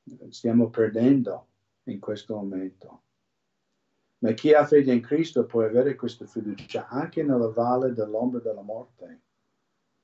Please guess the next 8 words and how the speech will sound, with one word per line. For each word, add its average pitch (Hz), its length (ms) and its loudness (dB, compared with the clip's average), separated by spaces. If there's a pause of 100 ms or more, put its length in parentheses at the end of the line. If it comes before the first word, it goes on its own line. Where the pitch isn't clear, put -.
(180)
"Non 135 380 4
temerò, 139 580 2 (840)
perché, 117 280 -6
Signore, 120 540 2
tu 123 140 -10
sei 117 260 -2
con 95 220 -10
me." 82 240 -12